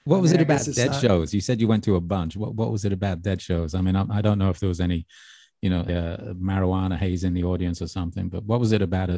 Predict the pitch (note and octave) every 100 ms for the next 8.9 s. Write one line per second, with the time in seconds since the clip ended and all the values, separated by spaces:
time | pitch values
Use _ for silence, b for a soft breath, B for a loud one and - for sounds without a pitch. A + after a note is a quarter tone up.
0 | - F2 F#2 E2 B2+ C#3+ A#2+ D#3+ D3 D3+
1 | B2 C#3+ D#3+ D3 C#3 A#2 C3+ B2+ A2 B2
2 | A#2+ A#2+ A#2+ A#2 A#2+ A#2+ - - - -
3 | F3+ G#3 F#3 F3+ D#3 C3 D#3+ A#3+ A#3 G#3+
4 | C#3 D3 C#3+ F3 - B3 D3 - - E3+
5 | F3 E3+ E3+ E3 E3 _ - D3+ E3 D3+
6 | C3 A#2 B2+ G#2 A#2+ - D3+ - - B2+
7 | D2 - - - - _ A#2 A2+ G2+ -
8 | C3+ B2+ A#2 - C3+ B2+ A#2+ -